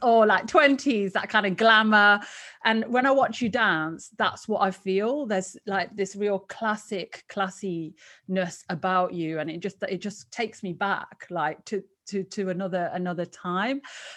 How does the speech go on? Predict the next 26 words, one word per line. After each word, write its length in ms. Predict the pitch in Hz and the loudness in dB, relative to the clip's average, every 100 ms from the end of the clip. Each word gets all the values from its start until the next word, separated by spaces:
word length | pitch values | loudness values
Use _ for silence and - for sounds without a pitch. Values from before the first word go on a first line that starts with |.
| - | 0
But 180 | 220 - | 2 4
I, 240 | 247 240 - | 4 4 2
like 240 | 254 254 247 | -2 0 -2
I 20 | |
said, 220 | 277 226 | -4 -4
I 40 | |
followed 380 | 180 262 262 226 | -4 -4 -2 -2
your 140 | 190 185 | -4 -4
journey 340 | 220 220 214 | -4 -4 -4
for 140 | 208 | -6
the 80 | 180 | -4
last 260 | 180 175 - | -2 -4 -8
ten 240 | 190 175 | -8 -6
years 500 | 185 202 170 147 147 | -4 -2 -2 -4 -6
and, 240 | 175 170 - - - - | -8 -8 -10 -20 -20 -6
you 100 | 208 | 0
know, 120 | 190 | 2
watching 340 | 175 220 - 208 | 2 -2 0 0
you 100 | 190 | 2
on 120 | 180 | 0
YouTube, 480 | 202 233 220 175 - | 0 -2 -2 -2 -2
even 380 | 226 220 226 214 - _ _ | -4 -4 -4 -6 -10 _ _
dancing 560 | - 226 247 233 220 190 | -2 0 0 -2 -4 -2
whilst 400 | 180 175 165 - - | 2 2 0 -6 -14
heavily 520 | - - 254 226 220 | -14 -2 -2 0 -2
pregnant. 640 | 214 233 214 151 - - | 0 -2 -4 -8 -8 -12